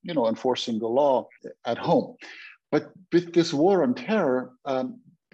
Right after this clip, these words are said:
there's this kind of presumption that there's a constant conflict or threat everywhere,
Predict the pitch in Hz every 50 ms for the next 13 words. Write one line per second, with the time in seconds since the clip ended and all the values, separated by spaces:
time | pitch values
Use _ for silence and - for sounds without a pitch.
0 | - - - - _ _ _ _ _ _ - - 151 165 165 - - 170 165 -
1 | - 190 202 185 - - _ - - 139 117 113 147 165 190 190 - - 160 143
2 | 127 135 135 - 139 135 127 - - 143 - - - - 185 202 208 - - -
3 | 151 127 - - 175 175 175 165 - - - 127 110 - - - - _ - 135
4 | 120 - - - - - 185 170 139 - - - - - 160 170 151 165 156 139
5 | 117 110 101 98 90 82